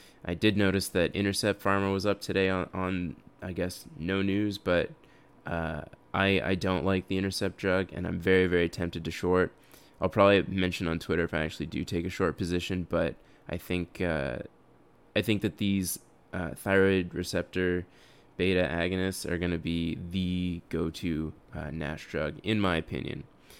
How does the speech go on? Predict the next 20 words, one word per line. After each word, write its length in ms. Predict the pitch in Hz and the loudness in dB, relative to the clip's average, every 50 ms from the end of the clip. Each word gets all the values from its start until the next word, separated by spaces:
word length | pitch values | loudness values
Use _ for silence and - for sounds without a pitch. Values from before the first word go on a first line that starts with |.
| - - - - - - | -20 -20 -20 -20 -14 -10
And, 400 | - 87 90 90 87 85 - - - - - | -6 -6 -4 -4 -6 -6 -8 -10 -12 -10 -6
you 100 | - 87 | -6 -4
know, 140 | 80 76 73 | -4 -4 -2
we 140 | 82 85 | -2 -2
have 120 | 87 85 - | -2 -4 -4
two 280 | - - 110 107 98 | -4 -2 0 2 2
independent 560 | 71 90 101 101 95 - 107 95 90 85 82 80 | 2 2 0 0 -2 -4 -4 -4 -2 -4 -4 -4
groups 340 | 95 92 92 90 - - | -2 -2 -2 -2 -4 -4
now 180 | - 90 87 90 | -2 0 2 2
that 140 | 87 85 - | 2 0 -2
confirm 460 | - 98 85 - - - 90 87 90 | -4 -6 -8 -6 -4 -2 0 0 0
that 120 | 87 82 - | -2 -2 -4
this 180 | 87 85 - | -6 -6 -4
mechanism 680 | - 85 85 - - 87 87 87 82 87 85 85 85 - | -4 -6 -4 -4 -4 -2 -2 -2 -2 -2 -2 -4 -4 -4
is 200 | - 92 82 82 | -6 -6 -6 -6
a 60 | 82 | -8
good 240 | 85 85 - 85 87 | -6 -4 -2 -2 0
one 220 | 95 95 92 92 | 0 0 -2 -2
for 140 | 92 - - | -4 -4 -6
humans, 580 | 80 - 87 87 90 92 92 95 95 95 - | -6 -4 -4 -4 -2 -2 -2 -4 -4 -6 -10